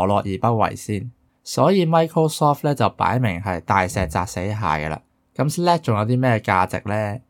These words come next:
大家唔好唔記得，二十年前或者人人都係用 Windows，但今時今日好多人都係用Mac O S嘅，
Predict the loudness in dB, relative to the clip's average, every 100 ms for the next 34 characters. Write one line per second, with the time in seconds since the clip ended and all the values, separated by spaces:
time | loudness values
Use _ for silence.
0 | _ _ _ 0 2 4 4 6 4 4
1 | 2 2 4 2 0 _ 0 2 4 2
2 | 0 0 -2 -2 0 0 0 2 2 4
3 | 2 2 -2 0 2 4 4 2 2 2
4 | 2 2 -2 -8 -18 _ 0 2 2 2
5 | 0 -2 2 2 2 0 0 4 4 4
6 | 2 2 2 0 -2 -2 -2 -2 0 -2
7 | -4 -6 -8